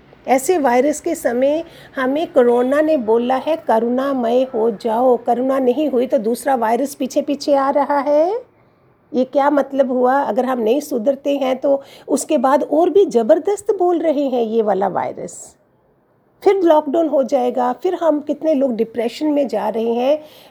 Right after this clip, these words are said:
मेरे को जितना पता है, जितनी लेडीज जो, अ, इस समय बुरी आदतें जिनके हस्बैंड्स को पड़ चुकी हैं, वो कितना मानसिक बीमारी से जूझ रही हैं। हमें कोई प्रॉब्लम नहीं है, फिर भी दुखी हो रहे हैं। इतनी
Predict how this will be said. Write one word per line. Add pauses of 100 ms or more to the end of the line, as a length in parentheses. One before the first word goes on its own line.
मेरे
को
जितना
पता
है,
जितनी
लेडीज
जो, (420)
अ, (160)
इस
समय (260)
बुरी
आदतें
जिनके
हस्बैंड्स
को
पड़
चुकी
हैं,
वो
कितना
मानसिक
बीमारी
से
जूझ
रही
हैं। (680)
हमें
कोई
प्रॉब्लम
नहीं
है,
फिर
भी
दुखी
हो
रहे
हैं। (1300)
इतनी